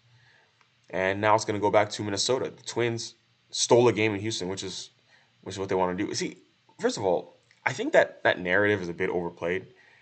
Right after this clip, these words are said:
in baseball, especially because, I mean, home field advantage is real, that's for sure. I mean, you just look at records, home and away splits. But not every team,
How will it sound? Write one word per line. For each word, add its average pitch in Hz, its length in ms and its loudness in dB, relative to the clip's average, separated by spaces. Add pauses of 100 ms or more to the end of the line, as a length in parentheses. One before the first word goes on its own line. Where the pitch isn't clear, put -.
(340)
in 82 140 -8
baseball, 113 520 2 (260)
especially 135 420 -2
because, 90 600 -4 (280)
I - 80 -2
mean, 131 100 4
home 160 180 6
field 165 160 2
advantage 101 320 0
is 87 140 -10
real, 85 340 -4
that's - 160 -8
for 87 80 -16
sure. 95 200 -4
I 95 40 -6
mean, 82 460 -12
you 87 100 -6
just 92 140 -8
look 95 100 -6
at 80 100 -8
records, 82 420 -4
home 95 260 -4
and 87 80 -4
away 87 160 -2
splits. - 420 -2 (380)
But 117 100 0
not 165 160 8
every 123 220 8
team, 92 500 -4